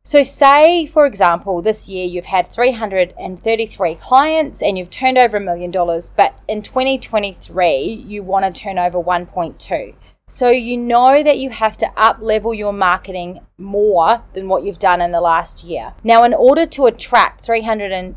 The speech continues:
thirty-three clients and convert them, you actually are going to have to attract a whole lot more. Now, it depends on your conversion rate. And if you're measuring your conversion rate, you will know this, but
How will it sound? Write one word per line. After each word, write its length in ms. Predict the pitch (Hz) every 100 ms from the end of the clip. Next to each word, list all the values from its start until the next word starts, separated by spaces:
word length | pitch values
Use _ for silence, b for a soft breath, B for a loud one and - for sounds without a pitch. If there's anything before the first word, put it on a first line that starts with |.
| -
thirty-three 500 | 220 202 190 202 180
clients 480 | - 220 202 170 - -
and 220 | 196 185
convert 680 | 185 170 165 202 254 - -
them, 340 | 156 185 277 b b b
you 200 | 233 240 -
actually 540 | 240 254 - 285 277
are 160 | - 208
going 320 | 202 190 196
to 100 | 202
have 280 | 190 196 -
to 140 | 190
attract 420 | 185 - 185 175 202
a 80 |
whole 420 | 170 - 202 202 190
lot 220 | 170 -
more. 400 | 196 180 120 - b b b
Now, 180 | 220 226
it 100 | 220
depends 400 | 247 254 262 254
on 120 | 226
your 100 | 208
conversion 540 | 196 185 185 180 175
rate. 220 | 156 - -
And 160 | 196 196
if 160 | 220
you're 140 | 254 233
measuring 720 | 220 226 254 226 233 202 185
your 120 | 180
conversion 560 | 185 170 165 160 160 151
rate, 300 | 147 214 -
you 120 | 185
will 160 | 180 180
know 240 | 196 196
this, 320 | 185 - -
but 260 | - 147